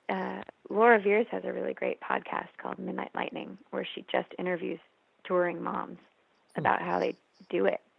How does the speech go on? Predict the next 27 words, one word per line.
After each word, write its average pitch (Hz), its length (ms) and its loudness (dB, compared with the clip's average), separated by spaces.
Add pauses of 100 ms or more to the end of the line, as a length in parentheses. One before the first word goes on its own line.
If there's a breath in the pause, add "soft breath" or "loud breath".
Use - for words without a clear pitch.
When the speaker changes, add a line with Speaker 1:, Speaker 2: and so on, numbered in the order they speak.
(140)
Speaker 1:
and 185 100 -8
how 180 140 -2
they - 100 -2
manage 190 340 -4
it. - 220 -6
It's - 420 -18
very - 260 0
interesting. - 500 -8
I 196 140 4
listen 202 260 4
to - 100 -8
that - 260 0 (300)
a 165 60 -2
lot. - 280 4 (200)
Speaker 2:
Uh-huh. 95 260 -4 (100)
Speaker 1:
Uh, 185 260 0 (140)
but 220 160 12
for 247 140 8
me, 262 320 8
it, 190 140 4
it 180 180 4
varies. 170 420 8 (200)
Sometimes 185 380 -2
she 185 80 -8
comes - 220 -4
with 185 180 -4
me, 180 160 -4